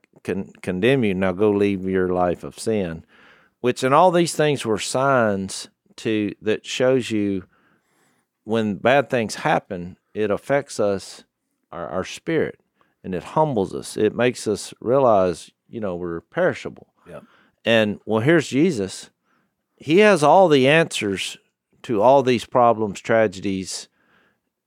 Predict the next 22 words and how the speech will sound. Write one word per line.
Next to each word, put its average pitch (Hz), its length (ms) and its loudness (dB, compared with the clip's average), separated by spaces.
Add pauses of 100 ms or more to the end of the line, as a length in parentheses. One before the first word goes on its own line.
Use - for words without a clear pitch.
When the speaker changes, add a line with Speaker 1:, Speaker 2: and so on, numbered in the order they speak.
Speaker 1:
and 123 160 2
it 127 100 2
may 165 180 4
not 170 200 4
be 147 120 4
in 127 100 4
the 113 60 0
short 196 340 4
term, 117 440 -2 (120)
because 107 400 -2
he 160 160 -2
does 151 340 4
say, 104 500 0
you 110 140 -6
know, 107 120 0
"If 101 120 -6
you 127 80 -6
follow 135 300 -2
me, 131 140 -4
you 123 220 -4
will 151 240 -2
suffer." - 460 -8